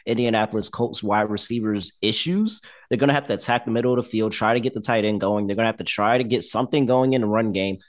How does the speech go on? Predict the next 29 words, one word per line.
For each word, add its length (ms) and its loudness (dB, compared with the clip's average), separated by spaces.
I 60 0
think 240 0
that 120 -2
this 200 -4
can 300 2
be 180 0
a 60 0
really 220 -2
big 220 -2
Nyheim 320 -2
Hines 340 0
game 240 0
just 200 -4
because 240 -2
of 40 -2
a 60 0
lot 200 0
of 60 -4
checkdowns. 520 -2
And 120 -2
when 120 -2
you 100 -4
let 240 -2
Nyheim 420 -4
Hines 300 -2
get 160 -4
in 100 -2
open 300 -6
space, 400 -4